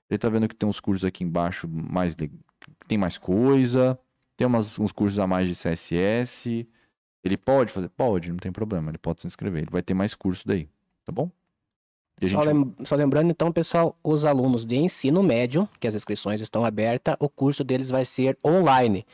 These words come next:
Speaker 1: Online.
Speaker 2: Alunos de ensino fundamental, esse sim, tem aulas presenciais, muitos dos professores que estão aqui trabalham com,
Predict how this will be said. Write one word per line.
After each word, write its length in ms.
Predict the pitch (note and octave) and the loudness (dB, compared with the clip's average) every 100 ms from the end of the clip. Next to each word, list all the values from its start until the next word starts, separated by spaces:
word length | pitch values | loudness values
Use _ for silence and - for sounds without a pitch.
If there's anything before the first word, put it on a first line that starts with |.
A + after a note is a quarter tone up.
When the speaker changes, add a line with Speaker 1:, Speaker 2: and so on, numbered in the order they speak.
| - | -8
Speaker 1:
Online. 240 | F#2+ A2+ | -2 0
Speaker 2:
Alunos 340 | A2 B2 C3+ C3+ | 2 2 2 2
de 80 | C3+ | 2
ensino 360 | C3 A#2+ A2+ | 2 0 0
fundamental, 720 | - B2+ C#3 F3 F3+ A#2+ D3+ | 2 2 4 4 2 4 4
esse 280 | A#2 B2+ - | 4 2 -2
sim, 300 | - B2+ D#3 - - - _ | -2 -2 -2 -6 -20 -20 _
tem 180 | C#3+ B2+ | 0 4
aulas 300 | B2 B2+ - | 4 2 0
presenciais, 600 | C3 B2+ C#3+ - B2+ C#3+ | -4 -2 -2 0 -2 0
muitos 220 | A#2+ B2+ | 0 0
dos 180 | B2 A2 | -4 -4
professores 480 | B2+ A#2+ A2 A#2 - | -4 -2 -2 0 0
que 100 | A#2+ | -2
estão 220 | - A#2 | -2 -2
aqui 220 | A2 A#2 | -2 -4
trabalham 480 | - A2 A2 A#2+ B2+ | -2 -2 0 0 0
com, 260 | A#2 A2+ | 0 -2